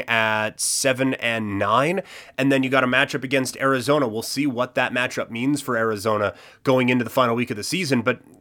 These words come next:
th-, this is a live chance, at least, for Seattle, but this is still not a good football team, and the th-, I mean, the good thing for them is they are surrounded by not good playoff teams, but it just feels like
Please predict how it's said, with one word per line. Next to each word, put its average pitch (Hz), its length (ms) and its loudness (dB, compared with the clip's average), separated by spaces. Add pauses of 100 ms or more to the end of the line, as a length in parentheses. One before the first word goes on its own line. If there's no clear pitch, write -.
(140)
th-, 139 160 -2
this 147 240 -2
is 160 220 -4
a 151 80 4
live 156 420 6
chance, 160 340 2
at 123 60 -2
least, 113 320 -6
for 147 240 -2
Seattle, 120 540 2 (240)
but 127 80 -6
this 160 180 0
is 147 100 0
still 196 300 6
not 147 160 8
a - 60 0
good 120 160 2
football 110 340 0
team, 98 340 -6
and 110 600 0
the 131 180 -2
th-, 127 240 -14
I 165 60 2
mean, 151 160 4
the 147 60 2
good 247 180 4
thing 240 160 4
for 180 100 -2
them 170 280 6 (260)
is 160 140 2
they 165 120 6
are 160 80 4
surrounded 165 480 2
by 123 100 2
not 113 200 0
good 107 160 -6
playoff 110 320 -2
teams, 92 320 -8
but 123 100 0
it 113 60 -4
just 139 260 -2
feels 120 320 0
like 110 220 0